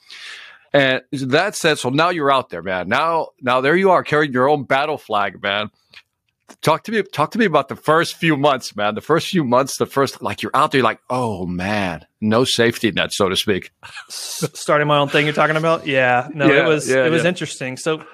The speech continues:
Speaker 2: so for me, I was previously the V P of sales at a, at a digital agency. So
Speaker 1: <laughs>
Speaker 2: I came into a, an already existing offer, an already existing company. My goal was basically just to scale growth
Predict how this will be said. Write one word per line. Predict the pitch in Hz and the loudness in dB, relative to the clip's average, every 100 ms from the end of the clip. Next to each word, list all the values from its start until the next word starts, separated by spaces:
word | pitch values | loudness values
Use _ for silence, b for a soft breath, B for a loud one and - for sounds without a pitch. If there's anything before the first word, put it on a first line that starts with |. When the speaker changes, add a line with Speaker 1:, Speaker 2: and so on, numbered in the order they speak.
| B B B B B - | B B B B B -2
Speaker 2:
so | 165 | 0
for | 147 | 2
me, | 151 165 | 2 4
I | 151 | 6
was | 143 135 - - - - | 4 2 -4 -10 -12 -6
previously | 165 147 143 143 139 | 0 0 0 -2 -4
the | 131 | -4
V | 131 | -6
P | 135 | -8
of | |
sales | - 131 131 | -6 -4 -2
at | 127 | -4
a, | 127 127 | -4 -6
at | 139 | -6
a | 127 | -8
digital | 127 - 139 139 131 | -6 -2 0 2 0
agency. | 117 117 - 127 139 | -2 -8 -12 -12 -14
So | - - 127 123 123 123 90 B | -14 -8 -4 -2 -2 -4 -10 B
Speaker 1:
<laughs> | B B - | B B -6
Speaker 2:
I | |
came | - 147 139 | 0 2 2
into | 131 143 131 | 4 4 6
a, | 127 | 4
an | - | 4
already | 127 131 123 | 4 4 2
existing | 123 135 - 127 | 0 -2 -2 -2
offer, | 147 165 - 147 135 | 2 2 2 0 2
an | 131 | 2
already | 131 | 2
existing | 127 127 - 127 | 2 -2 -6 -2
company. | 147 139 135 131 | 0 0 -2 -2
My | 127 127 | 0 0
goal | 131 127 | 2 0
was | 127 123 | 0 -2
basically | 127 123 | -4 -4
just | 123 - | -6 -6
to | 131 | -8
scale | - 123 120 | -6 -4 -2
growth | 127 123 123 - | 0 2 2 -2